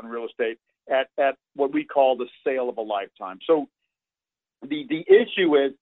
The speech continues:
if you wait, wait, wait, and say, "Well, I'll wait till it's clear." Well, well, what happens when that first forty, fifty percent crash happens in two to three months, and then you panic, and then, you know, it, it's too late. So the key is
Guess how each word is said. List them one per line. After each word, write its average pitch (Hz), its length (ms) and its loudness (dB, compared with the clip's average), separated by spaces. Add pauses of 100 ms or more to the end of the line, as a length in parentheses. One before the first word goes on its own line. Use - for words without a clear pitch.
(140)
if 143 140 -6
you 131 120 -2
wait, 165 340 4
wait, 170 240 -2
wait, 202 180 -2
and 196 160 -16
say, 190 60 -6
"Well, 175 200 -6
I'll 170 160 -6
wait 226 220 -4 (120)
till 190 180 -8
it's 160 180 -12
clear." 247 220 -6
Well, 196 280 -8
well, 202 280 -6
what 220 120 -12
happens 214 280 -10
when 190 100 -8
that 180 180 -10
first 202 280 -6
forty, 190 340 -6
fifty 185 240 -10
percent 175 340 -12
crash 214 380 -6
happens 131 280 -2
in 127 140 -12
two 139 100 -10
to 131 100 -10
three 135 160 -12
months, 139 240 -6 (340)
and 160 180 0
then 254 200 0
you 202 100 -4
panic, 147 460 -6 (460)
and 151 200 -8
then, 190 280 -6 (460)
you 147 120 -10
know, 113 180 -8
it, 131 240 -18
it's 147 240 -10
too 165 160 -2
late. 139 200 4 (600)
So 165 260 6
the 156 60 -4 (180)
key 226 120 -6
is 190 160 -2